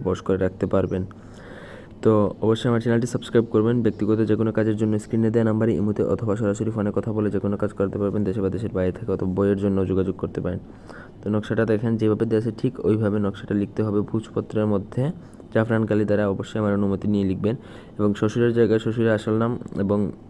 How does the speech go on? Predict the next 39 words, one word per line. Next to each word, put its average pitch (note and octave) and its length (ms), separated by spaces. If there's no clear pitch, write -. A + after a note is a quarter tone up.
নিজের A#2 260
শাশুড়ির A2 380
আসল A2+ 260
নামটা G#2+ 240
আপনাকে G#2 320
সংগ্রহ G2+ 280
করে G2 160
লিখতে G2 260
হবে। G#2 260
তো A2 80
নকশা G#2+ 280
একটা A#2 180
লিখতে A2+ 280
হবে। G#2+ 120
প্রথমত G#2+ 340
আমার A2+ 140
অনুমতি A2 360
নেবেন। A2 160
অনুমতির A2 360
জন্য A2+ 220
অব-, G#2+ 120
অবশ্যই G#2+ 400
ভিডিওতে G#2+ 300
কমেন্ট G#2+ 300
করবেন G#2 260
সবাই, G2+ 280
তারপর G2+ 300
অনুমতি G2 360
নেবেন। G2+ 260
আর G#2 220
নকশাটা A#2 320
যখন A#2+ 220
লেখা B2 220
কমপ্লিট A#2+ 380
হবে, A2 180
কমপ্লিট A2 320
হবার A2+ 240
পরে A2 360
আপনার G2+ 400